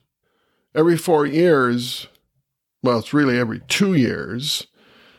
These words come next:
because now the, the Olympic Games, summer and winter, are on a two-year cycle, so to speak. And Olympic medals are the prize.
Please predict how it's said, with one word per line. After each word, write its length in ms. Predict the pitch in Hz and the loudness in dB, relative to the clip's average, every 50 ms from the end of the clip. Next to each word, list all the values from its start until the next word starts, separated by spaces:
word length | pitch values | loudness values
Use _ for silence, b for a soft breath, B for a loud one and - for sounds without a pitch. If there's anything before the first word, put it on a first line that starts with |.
| b b b b b b _ _ _ _ _ _ | b b b b b b _ _ _ _ _ _
because 400 | - 127 - - 131 117 110 110 | -12 -10 -4 0 0 0 2 2
now 280 | 127 127 127 123 127 127 | 2 4 4 4 4 2
the, 240 | 117 120 110 110 98 - - | 2 0 -2 -4 -8 -12 -14
the 500 | 165 - 113 151 - 107 110 107 - - - - | -14 -10 -8 -6 -4 -4 -4 -6 -8 -10 -8 -2
Olympic 460 | 117 117 120 131 117 131 120 113 - | 0 2 2 2 0 0 -2 -4 -2
Games, 500 | - 131 117 117 120 120 120 120 117 110 | 0 0 2 2 2 2 2 2 0 -2
summer 560 | - - - - 123 113 113 117 117 113 110 | -4 -8 -4 -2 -2 0 2 2 2 2 0
and 400 | 98 113 110 110 110 107 104 101 | 0 -2 -2 0 0 -2 -2 -2
winter, 760 | 104 123 135 135 127 - - 117 107 110 110 107 107 110 107 - | 0 2 2 2 0 0 -2 0 0 2 2 0 0 -2 -4 -4
are 460 | 117 110 104 101 104 104 104 - - | -2 -2 0 0 0 0 -2 -2 -2
on 300 | - 113 110 107 110 110 | -2 0 0 0 0 0
a 220 | 107 107 110 147 - - _ | 0 -2 -2 -4 -8 -10 _
two-year 840 | - - - 143 139 135 123 120 110 107 113 113 120 123 107 120 - _ _ _ _ _ _ _ _ _ _ _ _ _ _ _ _ _ _ | -6 -2 0 0 2 2 2 2 2 0 0 -2 -2 -2 -4 -4 -8 _ _ _ _ _ _ _ _ _ _ _ _ _ _ _ _ _ _
cycle, 640 | - - - - - 135 120 113 107 - 110 110 120 | -10 -6 -6 -2 0 0 0 0 0 -2 -2 -2 -2
so 260 | - - 123 107 107 | -2 0 0 0 0
to 100 | 98 98 | 0 -4
speak. 560 | - - - - 117 120 123 123 - - - _ b b b b b b b b b b b _ _ _ _ _ | -6 -4 0 0 2 2 0 -2 -8 -18 -20 _ b b b b b b b b b b b _ _ _ _ _
And 120 | - 147 151 | 0 2 4
Olympic 340 | 151 160 185 165 180 165 131 | 4 4 2 2 2 0 0
medals 840 | 131 170 165 175 160 135 110 110 110 113 117 - - - - b b b b b b b b b b b _ _ - | 2 2 4 4 4 2 0 -2 -4 -6 -6 -6 -6 -8 -10 b b b b b b b b b b b _ _ -4
are 160 | - 131 127 | 0 0 2
the 100 | 127 127 | 2 0
prize. 880 | 123 - 151 139 139 139 131 117 - - - - - - - - - - | -2 0 0 2 4 4 2 2 0 -4 -8 -12 -14 -12 -12 -12 -12 -14